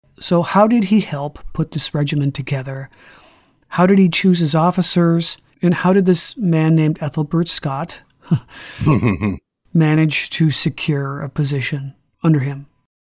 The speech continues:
Speaker 2: So if you, if you were to try to find a fatal flaw in this process, it, it was that politics entered the consideration for, for people. There, there were, um,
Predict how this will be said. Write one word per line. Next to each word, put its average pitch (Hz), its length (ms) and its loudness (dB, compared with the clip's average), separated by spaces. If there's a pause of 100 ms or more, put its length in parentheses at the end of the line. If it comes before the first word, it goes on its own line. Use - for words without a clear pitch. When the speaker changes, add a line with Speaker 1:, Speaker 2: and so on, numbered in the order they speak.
(300)
Speaker 2:
So 165 340 6
if 151 220 4
you, 156 400 2
if 147 240 0
you 160 140 4
were 143 140 4
to - 140 -4
try 165 280 6
to 135 80 4
find 131 400 4
a 104 60 4
fatal 113 420 4
flaw 107 560 6
in 95 160 -2
this 95 240 0
process, 98 880 2
it, 101 320 0
it 113 160 -6
was 104 580 2 (600)
that 120 320 2 (240)
politics 127 720 4
entered 95 580 -2 (420)
the 175 640 -2
consideration 104 1000 2
for, 95 280 -2
for 95 220 -4
people. 104 500 -2
There, 104 260 4 (640)
there 127 240 6
were, 101 300 4
um, 90 460 0